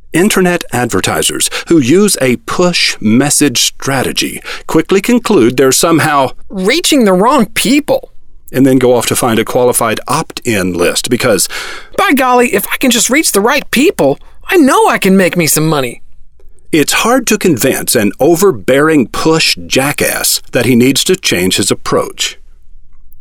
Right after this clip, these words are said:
Speaker 1: Let me say this plainly. Marshall McLuhan was wrong.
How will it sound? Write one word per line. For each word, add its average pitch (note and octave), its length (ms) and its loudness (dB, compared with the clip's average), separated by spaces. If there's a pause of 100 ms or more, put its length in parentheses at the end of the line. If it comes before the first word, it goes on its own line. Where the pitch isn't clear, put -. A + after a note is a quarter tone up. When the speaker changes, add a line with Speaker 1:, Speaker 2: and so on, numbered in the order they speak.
(400)
Speaker 1:
Let C3 460 -2
me D3 220 2
say B2 400 0
this G#2+ 500 0
plainly. - 880 -6 (800)
Marshall F#3 440 2
McLuhan C#3 600 2
was D3 300 -2
wrong. - 560 -4